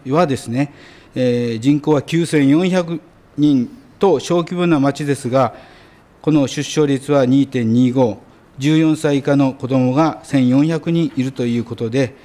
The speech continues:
えー、まあ、二千三十年の予測でも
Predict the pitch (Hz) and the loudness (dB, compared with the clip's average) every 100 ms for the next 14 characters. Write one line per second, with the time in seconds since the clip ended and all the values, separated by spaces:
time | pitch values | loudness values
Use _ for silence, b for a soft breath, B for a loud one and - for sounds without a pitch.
0 | B B B 113 113 110 110 127 139 135 | B B B -6 -4 -4 -2 0 2 2
1 | 131 139 123 135 139 135 131 127 135 151 | 2 -2 0 0 0 0 0 2 2 2
2 | 123 135 127 135 190 175 | 0 -4 -2 -2 0 -2